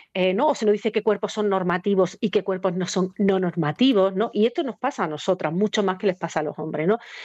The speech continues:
Y entonces hay que ser muy consciente de que, y además nosotras siempre se nos pone lo biológico, ¿no? Nosotras todo lo que nos pasa tiene que ver con la naturaleza.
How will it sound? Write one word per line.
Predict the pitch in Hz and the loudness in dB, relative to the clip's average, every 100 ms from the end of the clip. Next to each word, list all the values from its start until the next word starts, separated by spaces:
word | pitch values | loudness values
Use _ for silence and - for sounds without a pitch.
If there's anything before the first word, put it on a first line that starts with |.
| - - - - | -16 -16 -10 2
Y | 226 | 2
entonces | 208 226 247 285 | 4 0 0 0
hay | 220 | 0
que | 233 269 | -2 -4
ser | 294 | -2
muy | 294 | -2
consciente | 254 208 285 285 294 294 | -2 -2 -2 0 2 2
de | 214 | 0
que, | - | -2
y | 220 180 | 0 0
además | 185 247 | 0 -2
nosotras | 311 339 311 | -4 -4 -2
siempre | 339 349 | 0 0
se | 269 | 2
nos | 214 | 0
pone | 214 262 302 | 0 0 2
lo | 240 196 | 2 2
biológico, | 185 175 214 208 185 185 | 2 4 2 2 0 0
¿no? | 233 | 0
Nosotras | 294 - 320 | 0 0 -2
todo | - 349 | 0 0
lo | 311 | 0
que | 262 | -2
nos | 247 | -4
pasa | 294 285 | -4 -2
tiene | 277 254 | -2 0
que | 226 | 0
ver | 220 | 0
con | 208 190 | 0 0
la | |
naturaleza. | 180 165 165 151 139 - | 0 0 0 -2 -4 -8